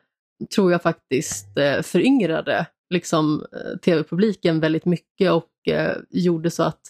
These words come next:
det nådde ut till fler människor. Jag började ju inte se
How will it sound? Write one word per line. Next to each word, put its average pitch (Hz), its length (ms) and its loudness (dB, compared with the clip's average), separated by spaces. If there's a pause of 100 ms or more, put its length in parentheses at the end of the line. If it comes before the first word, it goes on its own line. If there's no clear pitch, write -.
(400)
det 170 140 0
nådde 165 400 2
ut 160 280 -2 (160)
till 156 400 0 (160)
fler 165 400 0
människor. 170 420 2
Jag 214 280 2
började 240 320 2
ju 208 80 0
inte 190 240 -2
se 156 400 0